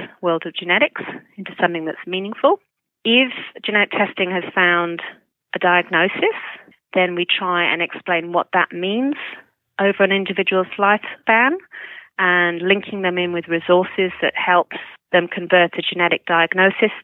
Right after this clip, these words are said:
to better management and support. Really important part of what we do is explain what that might mean, a genetic diagnosis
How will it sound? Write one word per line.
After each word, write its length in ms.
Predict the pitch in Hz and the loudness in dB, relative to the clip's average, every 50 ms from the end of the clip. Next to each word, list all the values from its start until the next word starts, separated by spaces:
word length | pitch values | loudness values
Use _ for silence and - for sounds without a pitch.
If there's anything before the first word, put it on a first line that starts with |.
| - | -6
to 260 | - 185 170 170 165 170 175 - _ _ - - | -4 -2 -2 -2 -4 -6 -8 -14 _ _ 0 0
better 180 | 190 190 185 | 2 2 2
management 560 | 180 170 165 170 180 180 - - 254 254 262 - - | 2 0 -2 -2 -2 -4 -4 -4 -4 -6 -6 -8 -10
and 120 | - 190 185 - | -8 -8 -8 -6
support. 480 | - 180 - - - 208 269 392 - - - - - - - - _ _ _ _ - | -8 -6 -4 2 4 4 4 4 2 -6 -12 -12 -12 -14 -18 -20 _ _ _ _ 0
Really 260 | 196 202 196 196 190 | 2 4 4 4 2
important 400 | 185 180 - - 185 175 180 170 | 0 0 4 4 4 4 2 -2
part 220 | - - 180 175 | -2 0 0 0
of 80 | 175 170 | 2 2
what 180 | - 170 156 - | 2 2 2 2
we 140 | 180 175 - | 0 -4 0
do 280 | - 185 180 175 175 165 147 | 2 4 4 6 6 4 2
is 60 | 170 - | 0 -2
explain 460 | 180 - - - - 185 170 170 175 | -4 -4 -6 -6 -2 0 0 0 2
what 160 | 175 175 - - | 0 0 2 2
that 120 | 180 170 | 0 0
might 240 | - 170 170 170 - | 2 2 0 0 0
mean, 440 | - 180 180 175 180 175 170 165 - _ - _ - - - _ _ _ _ _ _ - | -2 -2 0 0 0 0 -2 -4 -6 _ -20 _ -20 -20 -20 _ _ _ _ _ _ -10
a 60 | 202 | -8
genetic 320 | - - 185 175 170 - - | -4 0 2 2 2 2 2
diagnosis 560 | 180 170 170 165 - 170 170 165 - 175 | 2 2 2 2 0 -4 -4 -4 -6 -12